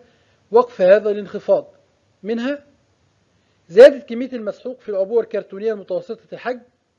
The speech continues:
تكثيف الحملات الإعلامية،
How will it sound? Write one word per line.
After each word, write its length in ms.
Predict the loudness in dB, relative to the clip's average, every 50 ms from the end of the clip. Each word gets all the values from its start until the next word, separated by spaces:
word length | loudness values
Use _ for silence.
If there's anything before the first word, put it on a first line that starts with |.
| _ _ _ _ _ _ _ _ _ _ _ _ _ _ _ _ _ _ _ _ _ _ _
تكثيف 480 | _ -10 -10 -8 -6 -4 -4 -4 -2 -6
الحملات 420 | -8 -6 -6 -4 0 0 -2 -2
الإعلامية، 760 | -2 -4 -4 -2 0 0 -2 -2 -4 -6 -6 -6 -6 -8 -8